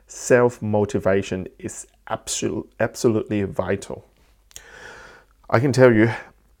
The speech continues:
most of the entrepreneurs there now these days are not a typical, um, you know, a traditional businessman there. They have many different types of,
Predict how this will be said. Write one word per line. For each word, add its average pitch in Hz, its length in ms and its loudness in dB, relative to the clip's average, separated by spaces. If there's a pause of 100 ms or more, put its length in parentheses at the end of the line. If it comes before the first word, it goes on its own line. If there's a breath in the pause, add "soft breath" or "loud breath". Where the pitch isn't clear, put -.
(120)
most 196 320 6
of - 60 2
the - 60 -2
entrepreneurs 104 720 2
there 98 140 2
now 98 200 0
these 117 300 0
days - 260 4
are 104 100 2
not 110 340 0
a 87 180 -2 (320)
typical, 107 920 0
um, 90 480 0
you 104 100 -4
know, 98 240 -2
a 98 60 -4
traditional 101 640 -6 (180)
businessman 95 720 -8
there. - 180 -16 (560 soft breath)
They 123 120 2
have 110 260 0
many 143 540 -2
different 120 520 -6 (520 loud breath)
types - 340 -2
of, 90 180 0